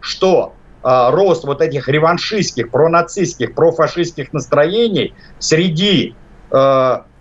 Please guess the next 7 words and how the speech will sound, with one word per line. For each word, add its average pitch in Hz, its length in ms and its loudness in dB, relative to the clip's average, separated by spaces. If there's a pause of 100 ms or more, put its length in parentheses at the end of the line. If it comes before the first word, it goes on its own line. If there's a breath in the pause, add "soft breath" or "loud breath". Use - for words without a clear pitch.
(420)
коренных 185 520 -2
европейцев, 151 800 0
я 139 120 4
вот 165 160 0
это 147 160 0
хочу 160 320 0
подчеркнуть, 160 680 -2